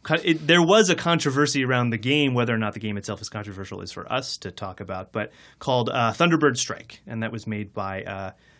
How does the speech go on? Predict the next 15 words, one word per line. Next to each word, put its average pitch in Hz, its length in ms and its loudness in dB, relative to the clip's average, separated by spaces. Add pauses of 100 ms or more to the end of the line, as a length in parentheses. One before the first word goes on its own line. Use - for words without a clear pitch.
(160)
a 113 120 -2
professor 165 500 0
at, 113 340 -4
uh, 107 220 -2
M 123 160 0
S 107 200 -4
U 139 480 -2
named 110 300 -6
Doctor 104 280 -8
Elizabeth 104 500 -8
Lapense. 110 580 -8 (580)
Um, 120 440 0 (180)
so - 140 0
yeah, 262 240 4
uh, 156 320 4